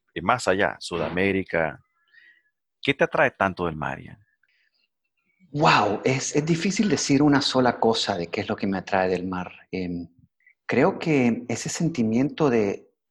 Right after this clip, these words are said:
Speaker 2: de, de no gravedad, ese sentimiento de que estás volando,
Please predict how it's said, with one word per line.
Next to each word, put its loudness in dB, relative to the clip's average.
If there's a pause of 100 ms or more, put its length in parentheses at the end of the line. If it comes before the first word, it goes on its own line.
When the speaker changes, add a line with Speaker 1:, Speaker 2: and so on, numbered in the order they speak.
Speaker 2:
de, -6
de -4
no -2
gravedad, 0 (580)
ese -10
sentimiento -4
de 0
que -10
estás -4
volando, 0